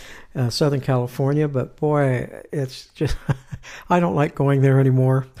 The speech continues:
<laughs> It's, it's just the traffic and the politics and everything. It's mainly the reason I left about five years ago. So I'm very happy to be up here in, in Utah and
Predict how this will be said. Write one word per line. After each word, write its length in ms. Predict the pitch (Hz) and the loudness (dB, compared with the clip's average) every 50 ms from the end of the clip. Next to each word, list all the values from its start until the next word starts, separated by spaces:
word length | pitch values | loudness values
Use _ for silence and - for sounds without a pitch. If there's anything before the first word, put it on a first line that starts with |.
| - - - | -20 -10 -6
<laughs> 100 | 170 - - - - - 156 - - - - - - - - - - - - - - - | -6 -6 -6 -8 -12 -12 -12 -12 -12 -14 -14 -14 -14 -14 -20 -20 -18 -18 -16 -16 -8 -2
It's, 540 | - 147 - 170 151 - - 175 131 - - | -2 0 2 2 2 2 2 0 0 0 -4
it's 160 | - 151 - | -6 -6 -6
just 260 | - - 185 165 - | -4 -6 -6 -6 -2
the 100 | - 151 | -2 -2
traffic 720 | - - - - 175 165 165 160 - 170 165 151 151 - | -2 0 2 4 6 6 6 4 4 0 -2 -2 -2 -6
and 640 | 160 - 147 139 139 135 139 135 135 135 131 131 131 - - - - - - - | -6 -6 -4 -2 -2 -2 -2 -2 -2 -2 -4 -4 -8 -12 -20 -10 -8 -8 -6 -4
the 80 | - 131 | -6 -8
politics 760 | - - 160 160 156 151 147 - - 156 151 - - - - | -2 2 4 4 4 4 2 2 0 0 0 0 -4 -4 -2
and 100 | 135 131 | 0 0
everything. 520 | 139 135 139 143 135 135 147 139 139 135 | 0 0 0 -2 0 0 -2 -2 0 -2
It's 240 | 131 131 131 131 - | -4 -4 -6 -8 -10
mainly 400 | 143 139 139 131 131 135 135 131 | -8 -6 -4 -4 -2 -2 -4 -4
the 100 | 123 131 | -4 -2
reason 320 | 127 127 131 131 127 135 131 | -2 0 0 0 -2 -2 -2
I 120 | 127 127 | -2 -2
left 420 | 127 127 135 139 131 131 - - | -2 0 0 -2 -2 -4 -6 -6
about 440 | 127 127 127 117 123 123 127 - - | -4 -4 -4 -4 -4 -6 -6 -8 -10
five 280 | - - 127 127 123 120 | -8 -6 -4 -4 -4 -4
years 260 | 127 135 143 135 131 | -4 -4 -4 -6 -8
ago. 320 | 117 117 127 117 117 113 - - - - - - - - - - - - - - | -8 -8 -6 -4 -4 -4 -6 -8 -12 -14 -16 -16 -16 -16 -18 -18 -18 -20 -20 -20
So 380 | - - - 127 123 120 120 120 | -20 -8 -6 -4 -4 -2 -2 -4
I'm 180 | 123 123 123 120 | -4 -4 -4 -4
very 240 | 131 135 139 135 | -4 -4 -2 -2
happy 300 | 131 135 131 131 131 143 131 | -2 -2 -2 -2 -4 -6 -6
to 40 | 123 | -4
be 160 | 117 127 127 | -2 -2 -2
up 160 | 131 131 131 | -2 -4 -4
here 220 | - 131 127 123 123 | -6 -4 -4 -4 -4
in, 120 | 123 120 | -6 -8
in 240 | 127 - 127 123 123 | -8 -8 -8 -6 -4
Utah 520 | 127 131 135 131 - - 127 120 120 123 | -2 -2 -2 -4 -4 -4 -4 -4 -4 -4
and 200 | 127 120 117 113 | -4 -6 -6 -8